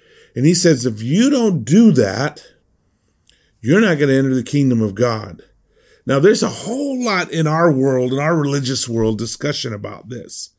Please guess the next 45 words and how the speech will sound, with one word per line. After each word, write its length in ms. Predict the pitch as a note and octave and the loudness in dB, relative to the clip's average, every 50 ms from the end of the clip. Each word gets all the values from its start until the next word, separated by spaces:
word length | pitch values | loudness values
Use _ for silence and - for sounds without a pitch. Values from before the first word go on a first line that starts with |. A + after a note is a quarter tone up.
| _ _ _ _ _ _ _ _ _ | _ _ _ _ _ _ _ _ _
You 120 | - A#2 | -4 -4
know, 180 | A#2 A2 G#2 G2+ | -2 -2 -2 -2
people 260 | - D3 D#3 D#3 E3 | 0 0 2 2 2
used 160 | E3 D3 - | 0 0 -2
to 60 | - - | -4 -2
say, 120 | C#3 C#3+ | -2 -2
"Are 100 | G#2 G#2+ | 0 0
you 180 | A2 C3 E3 D#3 | 2 2 2 2
born 380 | A2+ G#2 A#2 C3+ D#3+ F3 F3 | 2 2 4 4 4 4 4
again?" 320 | E3 C#3+ D#3 E3+ E3 D#3 C3 | 2 2 2 2 2 2 0
Or 160 | G#2+ F#2 - - - - - - | -2 -4 -8 -14 -20 -20 -4 0
people 120 | C3 C#3+ | 2 2
used 160 | C#3+ C#3 - | 2 0 -2
to 40 | - | -4
call 160 | - B2 A#2+ | -2 -2 -2
born 380 | F#2+ F2+ F2+ G#2+ A#2 C#3 D#3 D#3 | -2 -4 -2 0 2 4 4 4
again 260 | C#3+ C#3 C#3+ C#3+ C3+ | 4 2 2 0 0
Christians, 600 | - - C3 C3+ A#2 - - G#2+ F#2+ F#2 - G2 | -2 -4 -4 -4 -4 -6 -10 -10 -12 -12 -12 -10
right? 380 | G2+ G#2 A#2 B2+ B2 - - _ _ _ _ _ _ _ _ _ - - - | -8 -8 -6 -8 -8 -10 -12 _ _ _ _ _ _ _ _ _ -20 -10 -6
And, 340 | C#3 C#3 C3+ C3 B2 A2+ - | -4 -2 -2 -2 -4 -6 -6
and 440 | - C#3 C3+ B2 A#2 G#2+ - - _ _ _ _ _ _ _ _ _ _ _ - | -8 -6 -4 -4 -4 -6 -8 -10 _ _ _ _ _ _ _ _ _ _ _ -4
almost 400 | C#3+ F3 G3 G#3+ A3 G#3 - E3 | -2 0 4 4 4 4 2 2
as 180 | D3 D3 B2 | 0 2 2
though 140 | B2 D3+ D3 | 4 2 4
that 260 | C3+ C#3+ D3+ D3+ C#3 | 4 2 2 2 2
were 100 | D#3 D3+ | 2 2
a 60 | C3+ | 2
certain 400 | A#2+ - - D#3 D#3+ B2+ C3+ A#2 | 0 2 2 2 2 2 -2 -4
kind 380 | A2 - - D3 D3 D3+ D3+ C3+ | -6 -6 -4 -2 2 2 2 2
of 80 | A#2 - | 2 0
Christian, 440 | - - A#2 G#2 - - G#2+ G2+ | -2 -4 -4 -4 -4 -6 -6 -6
like, 260 | G#2+ G#2+ G#2 G#2 F2+ _ _ _ _ - - - - | -4 -4 -4 -6 -8 _ _ _ _ -20 -20 -20 -8
are 120 | - A2+ B2 | -6 -2 0
you 380 | B2 C3 C#3 C#3+ C3+ B2+ A2 | 2 2 4 4 4 2 2
a 80 | - A2 | -2 -2
regular 400 | A2+ C3 D3 E3 E3 F3 F3 E3 | 0 2 2 2 4 2 2 2
banana 420 | D3+ D#3+ D#3 D#3 D#3 E3 E3+ F3+ | 2 2 0 2 0 0 0 0
or 60 | E3+ | 2
are 60 | D3 B2+ | 2 2
you 240 | B2 C3+ C3 A#2+ | 2 2 0 0
an 120 | A#2 A#2+ A#2 | -2 -2 0
organic 600 | G#2+ A2+ G#2+ - C#3+ C3 A#2+ C3 C3+ A#2+ G2 F#2 | 0 -2 -2 -2 -2 -2 -2 -2 -4 -4 -6 -8
banana? 460 | G#2 G#2+ A2 G2 F#2+ F#2+ F#2+ G2 - | -8 -8 -8 -10 -10 -12 -16 -16 -14
You 180 | F2 G#2+ A2 G#2 | -12 -12 -12 -10
know, 260 | G2+ G2+ G#2 G#2 | -10 -12 -12 -14